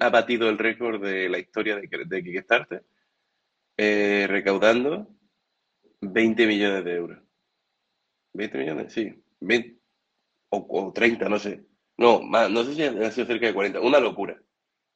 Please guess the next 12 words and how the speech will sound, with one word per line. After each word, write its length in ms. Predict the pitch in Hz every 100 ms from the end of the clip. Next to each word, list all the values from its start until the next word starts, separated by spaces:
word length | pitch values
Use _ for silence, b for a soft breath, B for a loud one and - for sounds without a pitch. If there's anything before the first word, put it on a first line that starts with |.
| _ _ _ _ _ _ _ _ _ - 104 - _ _ _ -
Más 200 | 123 151
de 80 | 156
treinta 240 | 147 143
millones 260 | 131 123 113
de 60 |
euros 220 | 127 143 139
seguro. 400 | 101 95 90 _ _ _ _ _ -
Y, 880 | 123 117 110 107 104 101 98 92 -
y 160 | - 95
eso, 240 | 92 - _
pues, 440 | 98 95 90 87 - _ _ _ _ _ _ _ _ _
mm, 960 | 107 101 98 95 95 95 95 95 92